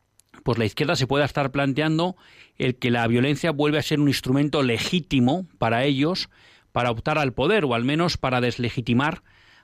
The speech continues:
a gobernantes o gobiernos que no, que no siguen su ideología, ¿no? Y luego, el segundo punto es que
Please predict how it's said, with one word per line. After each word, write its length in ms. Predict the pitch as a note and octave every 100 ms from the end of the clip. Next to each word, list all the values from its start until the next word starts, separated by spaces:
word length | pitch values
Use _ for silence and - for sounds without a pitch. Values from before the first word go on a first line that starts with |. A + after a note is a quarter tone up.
| _
a 420 | - C3+ B2+ A#2+ A#2
gobernantes 680 | A#2 A#2 A#2 C#3+ D#3+ D3+ C3+
o 60 |
gobiernos 580 | B2+ B2 C#3+ D3 D#3 -
que 140 | -
no, 580 | B2 C3 B2 A#2 A2 G2+ - _ _ _ _ -
que 100 | A#2+
no 100 | B2+
siguen 280 | C3+ B2+
su 140 | A#2+ A#2+
ideología, 440 | A2 G#2+ - A2+
¿no? 140 | B2 - - - - - - _
Y 60 | -
luego, 300 | A3 A#3 G#3
el 160 | D#3 D3
segundo 460 | - E3+ A#3+ A3
punto 480 | - G#3 G3 G#3+ G#3 - _ _ _ -
es 200 | F3 -
que 360 | - G#3 F3+